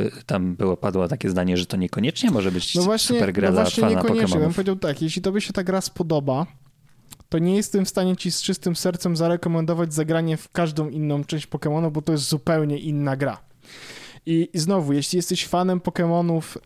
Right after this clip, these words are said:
Speaker 2: mm, tych takich klasycznych, czyli chodzisz, e, wchodzisz do krzaków i zbierasz poki, to też myślę, że to może nie być coś dla ciebie. Jeśli podobał ci się Sword and Shield,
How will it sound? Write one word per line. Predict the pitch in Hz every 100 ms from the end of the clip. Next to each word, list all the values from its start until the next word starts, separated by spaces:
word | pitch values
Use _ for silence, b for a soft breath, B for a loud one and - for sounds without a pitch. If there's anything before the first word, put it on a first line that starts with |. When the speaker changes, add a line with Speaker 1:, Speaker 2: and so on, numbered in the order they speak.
| -
Speaker 2:
mm, | 151 147 151 151 147
tych | - 170 -
takich | - 156 - -
klasycznych, | 175 160 - 170 175 214
czyli | - 151 147 143 147 -
chodzisz, | - 160 151 156 - 143
e, | 143 139 139 143 147
wchodzisz | - 156 147 147
do | 147
krzaków | - 156 - 156
i | 180
zbierasz | 139 156 143
poki, | - 139 - 220 B B B B B B B B B -
to | -
też | 170 190 196 -
myślę, | 180 - 180
że | 165
to | 175
może | 170 165 165
nie | 165
być | 160 -
coś | 160
dla | 160
ciebie. | 156 127
Jeśli | 151 - 185
podobał | 208 202 226
ci | 226 -
się | 220 190
Sword | - 208 180
and | 185 170
Shield, | - 208 269 349